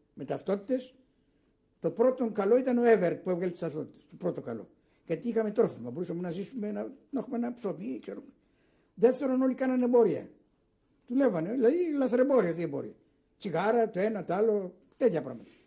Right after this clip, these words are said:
Κυκλοφορούσαμε ελεύθερα και αυτό ήταν καλό που κυκλοφορούσαμε ελεύθερα. Δεν μα-, γιατί ακριβώς δεν μας πρόδωσε κανένας. Και να μας ξέρανε, να μας ξέρανε, δεν μας προδίδανε. Αυτό ήταν μεγάλη δουλειά. Αυτό φαίνεται ο πατριωτισμός,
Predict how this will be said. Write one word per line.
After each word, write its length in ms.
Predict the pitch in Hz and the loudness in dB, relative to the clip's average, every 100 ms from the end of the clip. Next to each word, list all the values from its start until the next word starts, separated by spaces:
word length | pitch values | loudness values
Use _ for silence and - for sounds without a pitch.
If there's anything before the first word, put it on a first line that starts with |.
| _ _ _ _ _ | _ _ _ _ _
Κυκλοφορούσαμε 680 | - 240 254 226 240 220 202 | -4 2 4 6 6 4 2
ελεύθερα 460 | 180 185 170 170 170 | 2 0 0 -4 -4
και 80 | 170 | -2
αυτό 160 | 208 | 0
ήταν 200 | 202 180 | 0 -2
καλό 240 | 156 151 156 | -2 -2 -4
που 80 | |
κυκλοφορούσαμε 480 | - 135 139 120 117 | -8 -8 -8 -8 -10
ελεύθερα. 300 | 147 151 165 - _ _ - | -10 -10 -12 -14 _ _ -2
Δεν 200 | 185 262 | 2 2
μα-, 100 | 302 | 0
γιατί 280 | 165 - 202 | -4 -2 -2
ακριβώς 300 | 175 196 254 | 0 2 2
δεν 100 | 285 | 2
μας 140 | 247 | 0
πρόδωσε 480 | - 220 196 175 160 | 2 2 2 0 -6
κανένας. 560 | - 165 156 131 - _ _ _ _ _ _ _ _ _ _ _ | -4 -2 -2 -6 -12 _ _ _ _ _ _ _ _ _ _ _
Και 120 | - | -6
να 120 | 185 180 | -2 -2
μας 180 | 175 | -2
ξέρανε, 300 | - 277 254 | 0 2 4
να 80 | 254 | 2
μας 140 | 175 - | 0 -2
ξέρανε, 260 | 269 285 | -2 0
δεν 100 | 262 | 0
μας 140 | 226 - | -2 -4
προδίδανε. 440 | 139 120 104 90 _ _ _ _ | -10 -10 -12 -16 _ _ _ _
Αυτό 260 | 160 - 147 | -16 -8 -6
ήταν 160 | 170 | -4
μεγάλη 320 | 220 302 254 143 | -2 0 0 -2
δουλειά. 240 | 117 101 _ _ _ _ _ _ _ | -8 -16 _ _ _ _ _ _ _
Αυτό 440 | 147 - 254 202 | -14 0 2 2
φαίνεται 400 | 170 196 175 170 | 0 -2 -2 -2
ο 60 | 165 | -2
πατριωτισμός, 720 | 165 156 156 139 139 160 147 | -4 -4 -4 -4 -6 -8 -8